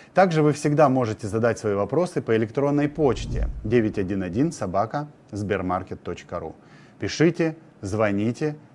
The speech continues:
мы ждём ваших обращений. Дорогие партнёры, мы не можем вместить ответы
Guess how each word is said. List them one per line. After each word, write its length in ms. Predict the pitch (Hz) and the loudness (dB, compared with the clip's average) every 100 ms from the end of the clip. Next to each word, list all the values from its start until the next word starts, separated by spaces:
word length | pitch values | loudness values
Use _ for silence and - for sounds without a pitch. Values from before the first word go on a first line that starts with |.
| - | -6
мы 140 | 113 | -4
ждём 320 | 92 101 117 | -2 -2 0
ваших 320 | 110 104 - | 0 -2 -6
обращений. 580 | 98 87 85 - 82 - - - - - - - - | -8 -8 -10 -12 -14 -14 -20 -20 -20 -20 -20 -20 -10
Дорогие 400 | 98 107 113 170 | -4 -2 0 -2
партнёры, 560 | 131 101 - 82 73 76 - - - - - | -2 -6 -8 -10 -10 -14 -20 -20 -20 -20 -4
мы 180 | 117 160 | 2 4
не 100 | 165 | 4
можем 380 | 170 170 135 110 | 4 2 2 0
вместить 440 | 113 117 143 120 | -2 -2 -2 -2
ответы 480 | 107 120 151 123 | 0 0 2 0